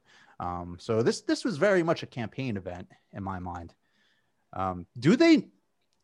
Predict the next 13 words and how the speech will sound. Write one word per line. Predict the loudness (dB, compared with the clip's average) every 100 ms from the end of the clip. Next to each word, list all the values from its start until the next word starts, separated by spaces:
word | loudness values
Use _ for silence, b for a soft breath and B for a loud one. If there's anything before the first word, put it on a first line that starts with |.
| 4
do | 8
they | 10 8
even | 6 6 6
normally | 6 6 4 0 0 -4 -8
have | -10 0 2 2
these | -2 -4
big | -2 -4
ceremonies | 2 2 2 2 0 0 -4 -8 -14 _ -6
when | -2 0
they | 0 0 0 2
nominate | 4 4 4 0 0 -6 _
somebody? | 0 2 4 2 0 -4 _ _ _ _ -2
Uh, | -2 -2 -8